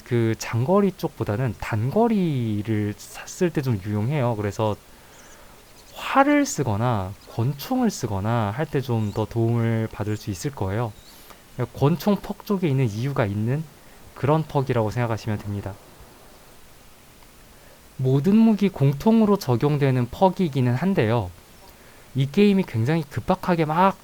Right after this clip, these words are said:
돌아가는 전쟁 게임이 아니기 때문에 재장전 시간을 감소시켜주는 게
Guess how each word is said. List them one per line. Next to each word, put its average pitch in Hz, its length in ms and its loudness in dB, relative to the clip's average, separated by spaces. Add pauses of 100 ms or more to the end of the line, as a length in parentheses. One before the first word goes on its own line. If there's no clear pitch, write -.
돌아가는 131 560 0
전쟁 147 460 0
게임이 180 320 0
아니기 110 280 -4
때문에 104 500 -4 (720)
재장전 208 680 4
시간을 170 380 0
감소시켜주는 120 960 -2
게 120 260 0